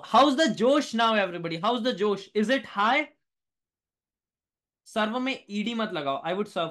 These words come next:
food। How's the josh? Guys, how's the josh? Is it high? Okay, that's great then, guys। Loving your energy। एच आई जी एच, high, high energy।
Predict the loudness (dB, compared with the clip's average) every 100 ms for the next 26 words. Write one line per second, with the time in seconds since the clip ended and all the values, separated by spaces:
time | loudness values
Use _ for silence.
0 | -8 -14 -16 _ _ _ _ _ _ _
1 | _ _ _ _ _ 0 2 2 2 4
2 | 4 0 -10 _ _ _ -2 2 4 2
3 | -2 -6 -6 -4 -4 -2 0 0 -2 -6
4 | _ -12 -10 0 4 6 4 0 _ _
5 | _ _ _ _ _ _ _ 0 0 2
6 | -2 -2 -2 0 2 2 0 -4 -2 -2
7 | -2 -2 -2 -2 -6 _ _ _ _ _
8 | _ _ _ _ _ _ _ _ _ _
9 | _ _ -20 -6 -2 0 0 0 -2 -4
10 | -8 -12 -16 _ _ _ _ _ _ _
11 | _ _ 0 4 4 4 2 -2 -4 -8
12 | -2 2 2 0 -8 -4 -2 -4 -6 -8
13 | -12